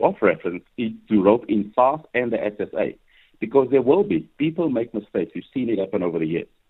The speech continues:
Even no matter how good they think they are, people do make mistakes. So with the assistance of sas, the S S A, we want to go after the individuals who actually move money. Whether they're going through banks or whether they use cash,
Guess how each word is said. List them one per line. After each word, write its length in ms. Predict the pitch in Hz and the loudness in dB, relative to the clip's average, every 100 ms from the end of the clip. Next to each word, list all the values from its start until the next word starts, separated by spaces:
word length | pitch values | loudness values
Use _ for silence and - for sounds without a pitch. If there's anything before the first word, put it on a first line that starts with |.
| _ _ | _ _
Even 400 | 113 131 139 135 - | -4 -2 -2 -2 -6
no 60 | 101 | -2
matter 240 | 98 117 | 2 2
how 120 | 117 | 2
good 240 | 101 107 104 | 0 -2 -2
they 120 | 98 | -6
think 240 | - 92 | -6 -6
they 120 | 78 67 | -4 -2
are, 200 | 85 101 _ - | -2 -4 _ -4
people 300 | 107 104 98 | -2 2 0
do 200 | - 92 | -2 -4
make 260 | 87 85 | -4 -6
mistakes. 440 | 87 80 - - _ _ _ _ _ | -8 -10 -10 -12 _ _ _ _ _
So 80 | 90 | 2
with 140 | 110 | 4
the 100 | 151 | 4
assistance 480 | 139 - 139 135 117 | 0 -2 -4 -4 -6
of 100 | 110 - | -8 -4
sas, 200 | 117 131 - - | -2 -2 -4 -6
the 140 | 104 | -4
S 100 | 98 | -4
S 80 | 107 101 | -4 -2
A, 180 | 101 123 - _ | -2 -2 -6 _
we 100 | 87 | -4
want 300 | 87 101 139 | 2 2 2
to 60 | 156 | -2
go 400 | 104 104 104 - | 2 4 2 2
after 300 | 95 98 98 | 0 0 -4
the 100 | 85 | -4
individuals 720 | - 110 127 104 104 101 98 101 _ _ | -2 -2 -2 0 0 0 -4 -6 _ _
who 120 | - 113 | -6 -4
actually 380 | 101 - 113 | -4 -2 -2
move 320 | 101 90 95 101 - | 0 0 -2 -2 -4
money. 320 | 90 76 78 _ _ | -2 -2 -6 _ _
Whether 240 | - 120 147 | 0 2 4
they're 100 | 160 | 2
going 220 | 143 143 | 2 0
through 200 | 147 139 | 0 -2
banks 360 | 107 113 127 - | 0 0 0 -6
or 80 | 90 | -4
whether 220 | 92 131 | -2 -2
they 80 | 135 | -2
use 320 | 113 113 110 - | -2 -4 -4 -2
cash, 200 | 110 | -2